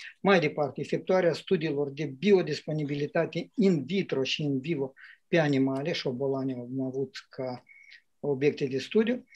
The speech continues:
elabora-, și, uh, al treilea sarcină sau scop, uh, a fost elaborarea metodelor de, uh, standardizare pentru substanța cu proprietățile optime. Din toate trei am, uh, determinat că, uh, substanța cu denumire t-,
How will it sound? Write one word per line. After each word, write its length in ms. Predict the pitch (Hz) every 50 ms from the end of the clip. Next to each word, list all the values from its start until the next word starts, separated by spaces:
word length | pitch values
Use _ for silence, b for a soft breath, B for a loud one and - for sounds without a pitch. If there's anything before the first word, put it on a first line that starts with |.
| B B B B
elabora-, 760 | _ 160 165 175 175 160 147 160 160 165 170 175 175 170 180 -
și, 260 | - - - 151 143 143 139 -
uh, 120 | - 165 156
al 360 | 156 156 151 151 147 147 139
treilea 720 | 139 - 196 214 208 196 196 185 185 185 180 180 180 170 165
sarcină 1040 | - - - - 180 175 175 175 - - - 175 170 170 170 165 165 165 170 165 160
sau 240 | 165 160 - 131 131
scop, 460 | 127 - _ 180 180 170 170 _ _
uh, 80 | 160 156 156 156 147
a 40 | 139
fost 280 | - - 156 - -
elaborarea 480 | 156 147 139 127 147 147 151 156 147 143
metodelor 600 | 139 143 131 - 160 156 156 - 147 143 139 131
de, 240 | 127 135 151 151 B B B B B B B B B B _
uh, 200 | - 156 151 147
standardizare 880 | 131 - - 160 156 151 143 143 131 131 147 139 123 165 165 160 151 139
pentru 280 | - 147 139 131 -
substanța 540 | 135 - - 135 - - 165 160 - - 147
cu 160 | - - 147
proprietățile 800 | 131 - 147 131 131 147 143 143 143 - 160 160 - 165 156 165
optime. 420 | 175 175 160 - - - - 131 131
Din 180 | 123 135 139
toate 300 | 135 170 156 147 - 139
trei 380 | 135 - - 185 196 185 180 B B B B B B B B
am, 340 | - 147 160 165 156 156 156
uh, 760 | 151 156 156 156 156 151 147 147 147 151 - - - 233 180
determinat 600 | 143 143 123 - 151 143 147 151 151 165 160 - -
că, 200 | - - - 156 143 143 139 135 139 139 131 _ _
uh, 280 | _ 165 143 143 135 139 131
substanța 640 | 131 - - 143 120 - - 160 151 127 - 143 127
cu 340 | - _ - 160 143 139 139
denumire 540 | 139 156 147 143 143 147 151 147 139 135 135
t-, 200 | 131 - - 135